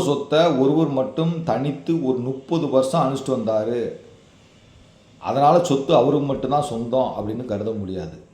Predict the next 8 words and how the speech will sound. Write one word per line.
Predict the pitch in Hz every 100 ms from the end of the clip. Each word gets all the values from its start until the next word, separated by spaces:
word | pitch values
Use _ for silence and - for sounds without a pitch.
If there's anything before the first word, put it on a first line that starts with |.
| 78 82
மத்தவர்களுக்காகவும் | 98 - 160 156 156 160 147 165 151 151 165 202 226
அவர் | 143 131
அனுஷ்டிட்டு | 117 - 110
வர்றாரு, | 90 92 85 90 85 82 - - - - - - -
மத்தவர்களுக்காகவும் | 101 113 - - 175 175 170 170 160 156 135 185 196
அவர் | 156 127 123
மேம்பாடு | 131 139 120
செஞ்சிருக்கிறாரு | 113 110 95 98 98 92